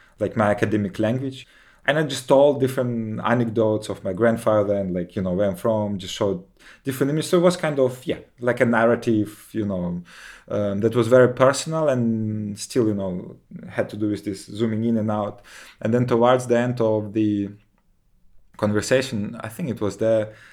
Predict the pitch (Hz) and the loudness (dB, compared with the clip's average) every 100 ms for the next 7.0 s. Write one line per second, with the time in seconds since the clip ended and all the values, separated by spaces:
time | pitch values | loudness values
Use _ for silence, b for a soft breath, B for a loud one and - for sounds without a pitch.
0 | B B - 113 104 - 131 131 123 117 | B B -2 0 0 0 0 2 2 0
1 | 113 - - 117 120 113 107 101 113 123 | -2 -4 0 0 0 -2 -2 2 4 4
2 | 120 127 120 117 113 107 98 - 104 101 | 2 0 -4 -2 -2 -2 -4 -6 -6 -4
3 | 92 - - 110 110 - 104 98 95 - | -6 -6 2 2 2 -6 -4 -2 -4 -4
4 | 98 95 98 90 - B B B 107 113 | -4 -2 -4 -4 -10 B B B -2 2
5 | 113 113 110 104 107 110 110 113 110 101 | 2 2 0 0 2 2 0 0 -4 -4
6 | 101 110 117 113 107 107 104 98 92 | -2 0 2 0 0 2 2 0 -2